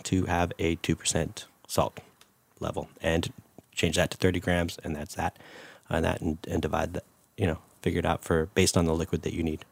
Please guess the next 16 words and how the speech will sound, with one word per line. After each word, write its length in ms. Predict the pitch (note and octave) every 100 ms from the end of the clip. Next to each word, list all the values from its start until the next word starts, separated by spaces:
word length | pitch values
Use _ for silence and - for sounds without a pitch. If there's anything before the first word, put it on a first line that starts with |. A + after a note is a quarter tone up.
| _ - _ _ _ - - -
Um, 400 | D#2+ D#2+ D#2+ D#2+ -
and 180 | F2+
then 280 | F2+ F2 F2 -
for 300 | - F#2+ -
us 220 | A2 F#2
and 140 | F#2 F#2+
pickling 320 | G2+ G2 F2+
spices, 640 | - A2 C#3 - F2 A#2 - - - - -
you 100 | A#2
wanna 200 | C3 C3+
have 160 | B2+ A#2+
some 140 | B2+
tannins 380 | B2 B2 C3 -
to 60 | A#2
keep 220 | - A2+
your, 320 | A2 G#2+ G2+